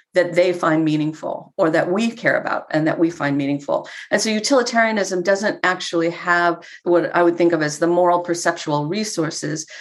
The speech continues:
to address the kinds of concerns that we're expressing in Animal Crisis.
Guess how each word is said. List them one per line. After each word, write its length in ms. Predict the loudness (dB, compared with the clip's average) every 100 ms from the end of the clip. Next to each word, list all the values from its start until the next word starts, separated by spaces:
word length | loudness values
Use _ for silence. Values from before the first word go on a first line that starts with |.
| -4
to 180 | 0 2
address 600 | 2 2 2 2 0 -4
the 100 | -6
kinds 480 | -2 0 2 2 0
of 100 | -2
concerns 600 | -2 -2 0 0 0 0
that 160 | 0
we're 200 | 2 2
expressing 640 | 0 -4 -4 -4 -6 -8 -6
in 240 | -10 -6
Animal 300 | -2 -2 -4
Crisis. 640 | -6 -6 -6 -12 -14 -16